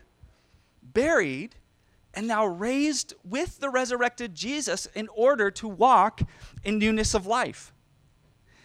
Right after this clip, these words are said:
And in order to live into that freedom and to experience that new life that Jesus purchased for us,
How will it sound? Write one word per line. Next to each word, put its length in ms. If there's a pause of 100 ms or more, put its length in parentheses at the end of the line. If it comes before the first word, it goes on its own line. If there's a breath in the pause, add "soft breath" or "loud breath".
(300 soft breath)
And 120
in 120
order 400
to 440
live 340
into 320
that 200
freedom 640
and 180
to 140
experience 720
that 200
new 240
life 420
that 200
Jesus 440
purchased 540
for 360
us, 400